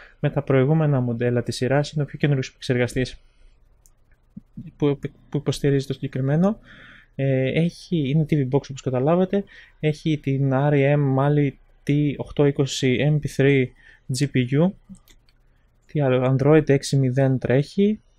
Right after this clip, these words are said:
Η C P U του είναι Amlogic S εννέα δώδεκα, ναι, το είπαμε. Οχταπύρινος. Ε, κανονικά,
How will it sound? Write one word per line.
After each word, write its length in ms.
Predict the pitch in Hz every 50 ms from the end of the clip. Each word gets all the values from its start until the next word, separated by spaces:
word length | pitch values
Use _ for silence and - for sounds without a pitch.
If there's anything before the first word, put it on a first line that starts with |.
| _ _ _ _ _ _ _ _
Η 120 | 147 143 139 -
C 60 | -
P 260 | 160 - 147 139 - 156
U 60 | 147
του 80 | -
είναι 200 | 151 151 147 143 139
Amlogic 500 | 143 143 135 131 139 135 139 135 127 131
S 100 | 123 -
εννέα 240 | 131 131 127 120 117
δώδεκα, 360 | 123 139 143 151 147 143 123
ναι, 120 | 127 123
το 120 | 120 - -
είπαμε. 300 | - 180 196 208 220 - - - - - _ _
Οχταπύρινος. 960 | 139 - - - 131 123 - - 170 170 180 190 202 202 202 196 - - 180 -
Ε, 280 | - 139 139 135 135 135 135 - _ _ _ - - - - _
κανονικά, 720 | - 156 151 151 151 147 143 135 185 185 196 202 208 202